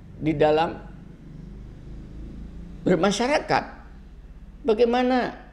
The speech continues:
banyak masyarakat miskin, sulit kerjaan, sulit makan. Tapi konvoi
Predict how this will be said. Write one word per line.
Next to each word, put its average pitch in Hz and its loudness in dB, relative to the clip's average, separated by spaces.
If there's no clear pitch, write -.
banyak 160 4
masyarakat 185 2
miskin, 185 0
sulit 190 2
kerjaan, 175 4
sulit 180 0
makan. 180 0
Tapi 143 4
konvoi 196 6